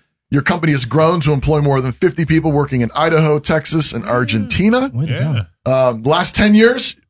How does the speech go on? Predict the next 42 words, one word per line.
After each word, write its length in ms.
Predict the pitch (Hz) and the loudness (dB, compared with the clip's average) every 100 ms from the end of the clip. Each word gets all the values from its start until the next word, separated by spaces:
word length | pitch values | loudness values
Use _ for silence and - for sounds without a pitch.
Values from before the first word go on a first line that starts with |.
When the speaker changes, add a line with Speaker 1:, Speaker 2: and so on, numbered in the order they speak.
| - | -4
Speaker 1:
you've 180 | 147 143 | 0 0
been 140 | 143 | 0
working 320 | 147 170 170 147 | 0 0 0 -2
as 140 | 131 | -2
a 60 | 117 | 0
Democratic, 720 | 165 180 - 170 160 - - | 0 0 0 -2 -2 -6 -6
uh, 200 | 131 123 110 - | -2 -2 -2 -4
county 360 | 185 185 196 | -2 2 2
and 100 | 175 127 | 0 0
legislative 640 | 151 147 - 151 147 117 | 0 0 0 2 0 0
district 480 | 147 147 156 - - | -2 -2 -2 -4 -6
chair. 260 | - 165 180 | -2 0 0
Oh, 40 | |
yeah, 120 | 147 123 | 0 0
did 140 | 131 | 0
we 100 | 123 | -2
mention 320 | 120 131 160 | -2 -2 -2
he's 140 | 131 101 | -2 -2
a 40 | |
Democrat? 500 | 92 110 107 - 69 - | -2 -2 -4 -6 -10 -8
Speaker 3:
Mm. 380 | 127 147 160 127 | -4 0 2 4
Speaker 1:
Uh, 240 | 160 151 | 6 6
Speaker 2:
Ooh. 300 | 143 131 127 | 4 2 2
Speaker 1:
and, 580 | 107 208 185 170 175 78 - | 2 2 2 -2 -6 -14 0
um, 380 | 156 160 151 143 | 2 4 2 0
recruiting 340 | 151 - 220 | 2 2 2
candidates, 480 | 220 220 214 208 - | 2 4 2 0 -4
coordinating 520 | - 196 196 190 180 | 0 2 4 2 0
the 80 | 170 | 0
party's 300 | 165 170 147 | 2 2 2
operations. 640 | 160 160 165 156 156 156 | 0 2 0 2 0 -2
He 60 | 120 | 0
helped 220 | 139 139 | 0 0
recruit 340 | 131 - 147 | -4 0 -2
and 80 | 131 | 0
elect 360 | 120 131 135 - - _ | 0 0 -2 -8 -20 _
Senator 340 | - 135 123 123 | -4 -2 0 -2
Dan 220 | 117 104 | -2 -4
Schmidt, 320 | - 165 170 | -2 0 0
Representative 500 | 139 123 123 123 117 | 0 0 0 0 -2
Paulette 360 | - 127 127 117 | -4 -2 0 -2
Jordan, 440 | 117 160 165 156 | 0 2 2 -2